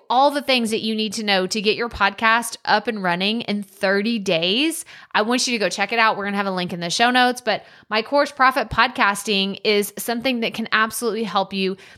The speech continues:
get your podcast up off the ground so you can start thinking about ways that you can use these new updates. You can start thinking about,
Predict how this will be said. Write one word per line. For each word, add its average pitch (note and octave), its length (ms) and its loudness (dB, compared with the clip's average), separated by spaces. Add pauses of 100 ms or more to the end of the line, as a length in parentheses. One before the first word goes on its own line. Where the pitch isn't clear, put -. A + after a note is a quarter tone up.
(200)
get F3+ 220 4
your C4 160 0
podcast G3 760 0 (120)
up A3 400 2
off A3+ 320 2
the D#4+ 100 -4
ground A#3 800 0 (300)
so - 160 0
you A#3+ 240 0
can B3+ 220 -2
start - 480 0
thinking D4 580 -2
about G3 320 2
ways F#3 540 0 (260)
that G#3 160 4
you A#3 160 -2
can A#3 200 -2
use B3 260 2
these G3 260 -4
new F#3+ 180 -2
updates. E3+ 560 -4
You A3 60 -4
can B3+ 140 -2
start B3+ 280 0
thinking C#4 460 -2
about, F3+ 420 4